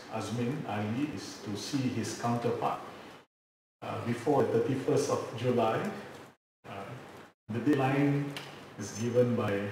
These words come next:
uh, my Singapore counterpart. Uh, we, we, we need to, to discuss with our counterpart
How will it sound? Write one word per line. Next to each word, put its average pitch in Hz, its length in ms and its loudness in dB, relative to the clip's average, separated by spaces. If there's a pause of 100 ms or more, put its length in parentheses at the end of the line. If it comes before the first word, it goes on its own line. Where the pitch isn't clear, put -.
(680)
uh, - 240 -6
my 98 220 2
Singapore 113 500 -2
counterpart. 113 480 -4 (420)
Uh, 90 360 -8 (880)
we, 101 480 0 (160)
we, 101 340 -2
we 107 80 -2
need 120 240 0
to, 101 380 -2 (160)
to 104 160 -6
discuss - 720 -2 (200)
with 101 160 -6
our 95 300 -2 (100)
counterpart 104 480 -2